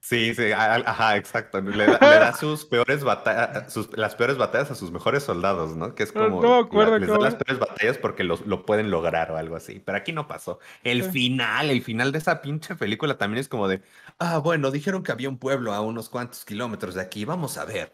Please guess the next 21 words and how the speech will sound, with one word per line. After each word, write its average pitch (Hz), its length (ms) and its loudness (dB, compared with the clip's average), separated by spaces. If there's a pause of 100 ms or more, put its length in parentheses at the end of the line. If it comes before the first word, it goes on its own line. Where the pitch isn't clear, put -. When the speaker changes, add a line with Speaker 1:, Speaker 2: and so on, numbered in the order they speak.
(220)
Speaker 1:
Y 117 60 -2
nada 139 100 2
más 165 140 2
son 160 160 2
ellos 156 220 0
alejándose 123 500 -2
en 101 60 0
el 95 80 2
horizonte 135 420 -4
y 117 80 -2
ya 98 120 -2
ni 104 160 -2
escena 110 300 -6
Speaker 2:
Ya, - 80 -14
Speaker 1:
postcréditos. 104 1200 0
Speaker 2:
ya. - 60 -20 (320)
Pues 311 220 6
es 349 120 8
que, 359 120 4
es - 80 4
que, 427 100 8